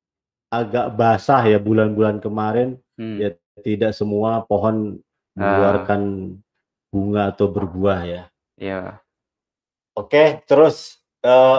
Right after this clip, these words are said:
Speaker 1: untuk Kepri, Kepulauan Riau, dominan itu untuk Kepri ini adalah sayuran daun, Kang Gadis.
Speaker 2: Hmm.
Speaker 1: Ya, sayuran daun, terus semangka, mentimun, paria, cabe,
Speaker 2: Mhm.
Speaker 1: dan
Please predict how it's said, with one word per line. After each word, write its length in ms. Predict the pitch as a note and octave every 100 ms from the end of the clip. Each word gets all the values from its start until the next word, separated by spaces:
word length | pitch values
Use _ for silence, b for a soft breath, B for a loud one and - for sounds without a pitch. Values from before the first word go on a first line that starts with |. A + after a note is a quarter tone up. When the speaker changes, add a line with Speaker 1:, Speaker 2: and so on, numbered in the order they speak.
| B2
Speaker 1:
untuk 400 | B2+ C#3 C3 - _ _ _ _ _ _
Kepri, 560 | C3 B2+ - C#3+ E3+
Kepulauan 640 | C3 B2 A#2+ A#2 A#2 A2+ G#2+ _ _ _ _
Riau, 640 | A2 A2+ C3 D3 C#3+ - A2+
dominan 600 | A#2 A2+ A2+ A#2+ C3 B2
itu 200 | B2 C#3+
untuk 400 | A#2 A2+ G#2+ _ _ _ _ _
Kepri 360 | A2+ A2 A#2+
ini 140 | A#2+ C3+
adalah 480 | A2+ A2 A#2+ A#2+ A2+
sayuran 480 | - A2+ A2+ A#2
daun, 320 | A2+ B2 A#2 G2
Kang 160 | G2
Gadis. 400 | G2 G2+ G2 _ _
Speaker 2:
Hmm. 240 | - A2+ G2+
Speaker 1:
Ya, 200 | G2 G2+ _ _
sayuran 500 | - F#2+ G2+ G2+ G2
daun, 480 | G2+ A2+ B2+ C3
terus 240 | B2+ A2 G#2+
semangka, 600 | G2 G2 G2+ G2+ A#2 A#2
mentimun, 640 | G#2+ G2 G2+ G2+ A2+ A#2
paria, 480 | G#2 F#2+ G2 G#2 G#2
cabe, 640 | - F#2+ F#2+ A2 A#2 B2 _ _ _ _ C3
Speaker 2:
Mhm. 360 | A#2 A2+ G#2+
Speaker 1:
dan 180 | B2